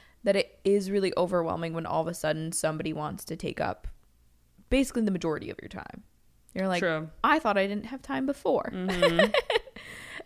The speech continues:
Speaker 1: Uh, 'cause that's something that I think a lot about and,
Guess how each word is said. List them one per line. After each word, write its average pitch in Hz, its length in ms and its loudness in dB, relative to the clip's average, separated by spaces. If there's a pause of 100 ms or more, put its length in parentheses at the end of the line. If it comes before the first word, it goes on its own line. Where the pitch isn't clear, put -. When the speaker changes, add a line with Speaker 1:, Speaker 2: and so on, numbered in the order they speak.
(160)
Speaker 1:
Uh, 233 200 6
'cause 233 100 2
that's 226 220 6
something 294 240 -2
that 185 120 2
I 185 280 0 (320)
think 190 320 -4
a 196 60 2
lot 160 260 0
about 160 480 2 (500)
and, 156 420 -2